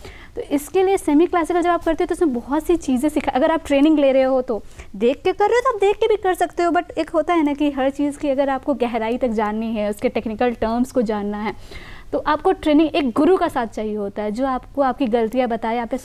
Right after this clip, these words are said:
आपको सुधारे। तो जब आप क्लासिकल की ट्रेनिंग लेते हो तो उसमें आपको ताल क्या होता है और फिर, अ, मतलब कैसे ऊपर नीचे किया जाता है, कैसे आपको माइंड को कंट्रोल करना है, तो वो चेहरे में नहीं दिखना चाहिए, चेहरे से जो गाना चल रहा है उसके एक्सप्रेशंस दिखने चाहिए।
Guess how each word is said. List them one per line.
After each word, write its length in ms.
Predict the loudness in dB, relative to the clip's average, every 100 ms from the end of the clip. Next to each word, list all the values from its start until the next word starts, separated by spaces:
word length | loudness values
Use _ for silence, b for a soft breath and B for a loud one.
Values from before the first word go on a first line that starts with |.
| -8
आपको 240 | -10 -6 -2
सुधारे। 420 | -2 0 -2 -2 -8 B B B -20 -20 -20 -8
तो 80 | -6
जब 180 | -2 -2
आप 120 | -4 -2
क्लासिकल 520 | -2 -2 -2 0 2
की 140 | 0
ट्रेनिंग 380 | 2 2 4 4
लेते 260 | 4 2 0
हो 220 | 0 -2 B B -10
तो 60 |
उसमें 200 | -4 -2
आपको 300 | -2 -4 -4
ताल 440 | -6 -2 2 2 2
क्या 180 | 0 -2
होता 300 | -2 -2 -4
है 400 | -2 -2 -4 -6 B B -2
और 160 | -2
फिर, 280 | 2 2 2
अ, 420 | 0 0 0 -2
मतलब 260 | -4 -2 -4
कैसे 680 | 0 0 2 2 2 2 2
ऊपर 300 | 0 4 4
नीचे 280 | 4 2 0
किया 180 | 2 0
जाता 180 | 0
है, 40 | 0
कैसे 280 | 0 0 0
आपको 200 | 0 -2
माइंड 380 | 0 2 2
को 80 | 2
कंट्रोल 380 | 0 2 2 2
करना 300 | 2 2 2
है, 60 | 2
तो 100 | 0
वो 80 |
चेहरे 380 | 0 -2 -2 -2
में 120 | -2
नहीं 120 | -2 -2
दिखना 260 | -2 -6
चाहिए, 200 | -4 -2
चेहरे 280 | 0 0 2
से 120 | 2
जो 140 | 0 0
गाना 400 | -2 -4 0 2
चल 220 | 2 0
रहा 120 | 0
है 60 | 0
उसके 180 | 0
एक्सप्रेशंस 580 | 0 -2 -2 0 4 2
दिखने 340 | 2 -2 0 0
चाहिए। 420 | 0 0 0